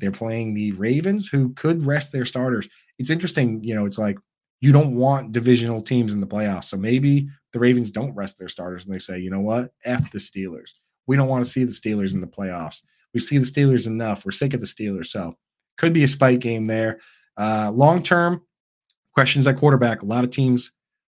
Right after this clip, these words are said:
have it. I, Kenny Pickett, you're better off with Kenny Pickett than a lot of these teams. Like, I'd rather, if I,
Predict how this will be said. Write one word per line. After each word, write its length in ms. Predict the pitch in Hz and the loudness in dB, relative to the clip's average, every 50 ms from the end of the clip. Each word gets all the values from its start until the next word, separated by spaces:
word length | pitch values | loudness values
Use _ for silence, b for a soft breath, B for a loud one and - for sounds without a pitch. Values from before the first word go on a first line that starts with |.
| _ _ | _ _
have 240 | - 113 123 135 143 | -2 0 2 2 2
it. 120 | 156 143 | 2 0
I, 260 | - - 110 127 131 | -2 -2 -2 -2 -2
Kenny 260 | 123 - - 165 165 143 | -2 0 0 2 2 2
Pickett, 400 | 143 160 151 - 131 120 - - _ _ _ - | 4 2 4 4 2 0 0 -4 _ _ _ 0
you're 180 | 135 127 127 | 4 4 4
better 240 | 123 131 135 143 143 | 6 6 6 6 6
off 120 | 131 127 | 6 4
with 100 | 127 123 | 2 -2
Kenny 160 | - 135 127 120 | -2 -2 0 0
Pickett 240 | 117 123 117 107 | 0 -2 -2 -2
than 140 | 107 104 101 110 - | -4 -6 -6 -8 -6
a 60 | 104 | -4
lot 180 | 110 120 120 117 | 0 0 0 0
of 60 | 113 | 0
these 160 | 110 104 98 | -2 -4 -6
teams. 280 | - 117 110 104 98 98 | -6 -6 -4 -4 -4 -4
Like, 220 | 98 92 90 - B B B B B B B - - _ _ _ | -6 -6 -8 -10 B B B B B B B -20 -20 _ _ _
I'd 160 | - 117 120 123 | -4 -2 0 2
rather, 200 | 135 131 127 120 | 2 0 0 -2
if 160 | - 135 135 | -2 0 0
I, 180 | 143 147 135 | 0 0 -2